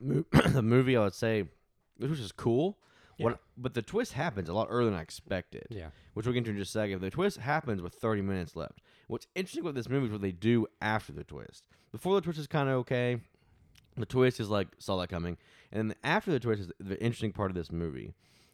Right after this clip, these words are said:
Speaker 1: b-, to me, because they, it could have gone about a billion different ways.
Speaker 2: Yeah, but, and I also think that, like you said, it, they, they gave us the twist a little early, but I think they almost had to because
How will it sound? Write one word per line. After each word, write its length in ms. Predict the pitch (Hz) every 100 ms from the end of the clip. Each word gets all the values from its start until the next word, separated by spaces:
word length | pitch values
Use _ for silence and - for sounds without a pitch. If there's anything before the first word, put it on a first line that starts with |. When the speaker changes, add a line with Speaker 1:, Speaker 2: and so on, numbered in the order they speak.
| -
Speaker 1:
b-, 80 | -
to 140 | - 110
me, 160 | 101
because 220 | 95 104
they, 180 | 113 135 -
it 100 | 127
could 180 | - 180
have 100 | 135
gone 260 | 113 107
about 180 | 92 92
a 60 | 90
billion 340 | 85 113 101
different 260 | 92 85 64
ways. 300 | 71 52 -
Speaker 2:
Yeah, 300 | 151 120 -
but, 160 | 180 180
and 160 | 180
I 60 | 185
also 240 | 185 -
think 240 | 165 156 139
that, 140 | 123 - 165
like 200 | 147 139
you 40 | 131
said, 240 | 123 110
it, 100 | 113 -
they, 180 | 131 131
they 200 | - 135
gave 260 | 131 147 147
us 120 | 127
the 100 | 127
twist 460 | - 123 113 - _ _ _
a 80 | 113
little 240 | 123 110
early, 460 | - 104 113 117 117 _ _ _ _
but 80 | 107
I 60 | 104
think 240 | 151 147
they 80 | 127
almost 340 | 107 92 -
had 400 | - - 95 101
to 220 | - 95 95
because 580 | 95 - 87 87 -